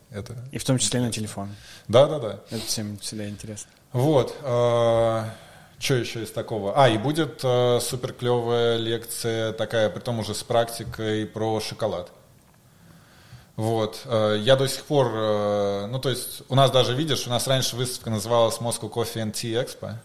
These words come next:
Speaker 1: э, потом «Tea» из названия исчезло, но в силу тоже разных историй, происходящих в России. Э, шоколада у нас тоже нет в названии, и у нас мало компаний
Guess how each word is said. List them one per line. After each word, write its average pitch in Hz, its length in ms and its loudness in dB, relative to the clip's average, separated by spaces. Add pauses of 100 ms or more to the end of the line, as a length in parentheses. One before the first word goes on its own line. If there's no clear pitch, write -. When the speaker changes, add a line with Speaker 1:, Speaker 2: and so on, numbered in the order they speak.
Speaker 1:
э, 98 560 0
потом 110 300 0
«Tea» 117 220 -8
из 110 160 -4
названия 104 480 -2
исчезло, 113 600 -2 (140)
но 117 100 0
в 117 40 -2
силу 127 320 0
тоже 131 260 0
разных 107 380 2
историй, 110 540 -2
происходящих 101 760 -4
в 107 40 -8
России. 101 560 -6 (840)
Э, 98 520 4
шоколада 117 600 4
у 113 100 0
нас 113 220 0
тоже 117 260 0
нет 113 240 -2
в 110 60 -10
названии, 113 920 -2
и 107 100 -8
у 104 100 -2
нас 104 220 -2
мало 117 260 2
компаний 107 520 -4